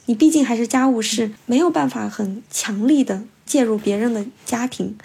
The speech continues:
在有些国家可能觉得这已经是违法行为了，已经采取强制措施。因此日本一直不仅有这种老年人的悲惨的情况，也会有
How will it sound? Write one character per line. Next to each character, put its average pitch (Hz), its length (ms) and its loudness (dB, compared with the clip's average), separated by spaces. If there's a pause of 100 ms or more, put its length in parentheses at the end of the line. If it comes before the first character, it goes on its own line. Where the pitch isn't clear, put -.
(240)
在 285 100 0
有 214 140 2
些 247 160 0
国 202 180 0
家 208 200 -2
可 - 160 -4
能 202 40 -2
觉 208 120 0
得 208 100 2
这 220 140 0
已 190 80 0
经 196 120 0
是 226 80 -2
违 208 200 0
法 196 180 -2
行 - 220 -6
为 123 100 -2
了， 104 80 -4
已 190 140 -2
经 190 160 -4
采 208 180 -4
取 - 160 -8
强 196 260 -4
制 247 160 0
措 220 200 -4
施。 196 220 -6 (200)
因 359 160 4
此 214 380 0
日 320 100 2
本 254 260 0
一 311 120 2
直 240 160 0
不 277 160 -2
仅 240 160 0
有 208 160 0 (200)
这 - 120 -6
种 220 80 -2
老 208 160 0
年 196 200 -2
人 226 180 0
的 202 100 -4
悲 220 160 -2
惨 214 180 -6
的 190 80 -4
情 190 160 -10
况， 214 260 -4
也 202 120 -4
会 269 140 0
有 226 140 0